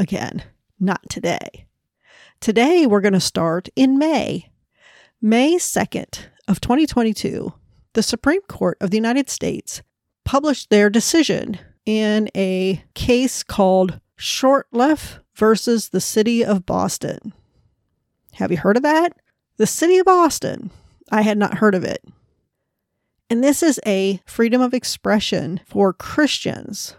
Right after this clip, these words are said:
case. So a Christian's right to express themselves as Christians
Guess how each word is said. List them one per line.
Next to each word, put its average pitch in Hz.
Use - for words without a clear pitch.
case. -
So 180
a 196
Christian's -
right 180
to -
express 208
themselves 180
as 185
Christians -